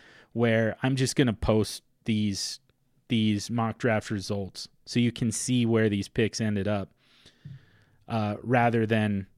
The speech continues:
you know, getting my editorialized version <laughs> and me basically just kinda complaining about this. Um, you know, <laughs> you'll actually,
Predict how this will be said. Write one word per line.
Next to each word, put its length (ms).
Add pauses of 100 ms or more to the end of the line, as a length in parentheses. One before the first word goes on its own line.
you 120
know, 140
getting 280
my 220
editorialized 960
version 640 (220)
<laughs> 160
and 340
me 220
basically 580
just 240
kinda 260
complaining 580
about 280
this. 280 (520)
Um, 380
you 380
know, 160
<laughs> 40
you'll 320
actually, 540